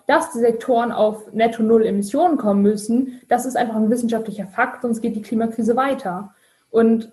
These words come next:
gerade bei China ist es, glaube ich, spannend, so, ja, China ist da viel fortschrittlicher als wir in den Punkten, hat aber mit der Industrie,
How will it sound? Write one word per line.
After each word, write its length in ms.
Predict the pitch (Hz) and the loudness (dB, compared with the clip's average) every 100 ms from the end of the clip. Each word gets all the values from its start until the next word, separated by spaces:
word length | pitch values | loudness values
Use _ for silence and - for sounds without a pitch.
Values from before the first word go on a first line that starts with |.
| _ | _
gerade 260 | - 233 240 | 0 2 4
bei 120 | 214 | 2
China 300 | 208 269 277 | 2 2 2
ist 80 | 240 | 0
es, 60 | |
glaube 160 | 240 220 | -2 -2
ich, 60 | 220 | 0
spannend, 220 | 233 233 | 0 0
so, 220 | 226 220 - _ | 0 -2 -8 _
ja, 220 | - 220 247 | -2 0 2
China 300 | 247 262 240 | 2 2 4
ist 180 | 226 | 2
da 340 | 226 208 - - - | 2 2 0 -16 -16
viel 200 | - 302 | 0 2
fortschrittlicher 580 | 311 269 277 254 226 220 | 2 0 -2 -4 -4 -2
als 160 | 202 196 | -2 -2
wir 100 | 214 | -2
in 100 | 202 | 0
den 240 | 214 254 | 2 0
Punkten, 420 | 247 262 214 269 - _ | 0 -2 0 -6 -8 _
hat 180 | 233 233 | -2 0
aber 180 | 226 | 2
mit 340 | 226 226 - - | 2 0 -4 -2
der 120 | 220 | 0
Industrie, 880 | 220 220 220 - 294 294 269 311 | 2 0 -2 -4 -2 2 2 0